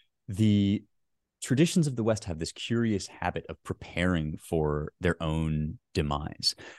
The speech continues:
Um, and you get this right back at the beginning, you know, in, with, with Herodotus, that some of the cities when I was, when I was young, some of the cities that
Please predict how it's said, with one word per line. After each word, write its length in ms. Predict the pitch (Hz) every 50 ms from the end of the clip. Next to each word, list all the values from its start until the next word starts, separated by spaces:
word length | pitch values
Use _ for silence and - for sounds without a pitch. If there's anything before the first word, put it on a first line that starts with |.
| - -
Um, 320 | 80 85 82 80 80 78 -
and 140 | 104 95 95
you 60 | 95
get 200 | - 135 135 -
this 220 | 123 104 - -
right 420 | 107 101 92 107 143 175 175 - -
back 320 | 135 123 120 - - - - -
at 120 | 98 -
the 80 | - 78
beginning, 460 | 95 78 - 107 104 104 95 87 82
you 100 | 78 78
know, 120 | 76 76
in, 160 | 76 78 85 - -
with, 260 | 87 80 - - - -
with 140 | 90 - -
Herodotus, 720 | - 82 78 78 76 78 80 82 80 - - - - -
that 120 | - - -
some 180 | - 110 110
of 120 | 107 92 90
the 60 | 92
cities 420 | - - 90 80 82 78 - -
when 80 | 80 76
I 140 | 78 78 78
was, 200 | 76 76 73 - - - - - - _
when 80 | 131 147
I 80 | 156
was 160 | 143 123 98
young, 400 | 110 110 110 107 104 101 104 -
some 220 | - - 123 120 110
of 60 | 101
the 60 | 98
cities 340 | - - 92 87 87 82 -
that 200 | - 85 80